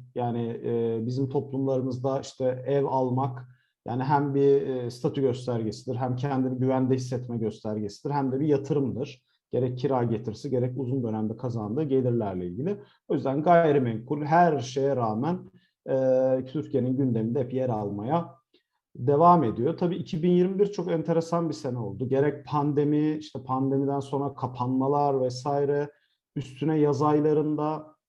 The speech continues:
ciddi, e, doğal afetler, işte yangınlar, seller vesaire,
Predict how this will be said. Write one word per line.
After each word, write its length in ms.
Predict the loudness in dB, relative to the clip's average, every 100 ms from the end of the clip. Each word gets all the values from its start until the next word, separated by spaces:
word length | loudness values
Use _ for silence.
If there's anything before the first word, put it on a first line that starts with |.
| -10
ciddi, 800 | -6 -6 -4 0 4 4 2 -6 -4
e, 180 | 0
doğal 320 | 2 6 6 6
afetler, 580 | 4 -2 -2 -2 -2
işte 180 | -4 -4
yangınlar, 720 | 0 2 2 2 2 2 0
seller 720 | -2 -2 0 2 2 2 0
vesaire, 800 | -2 -4 -2 -2 0 0 0 -4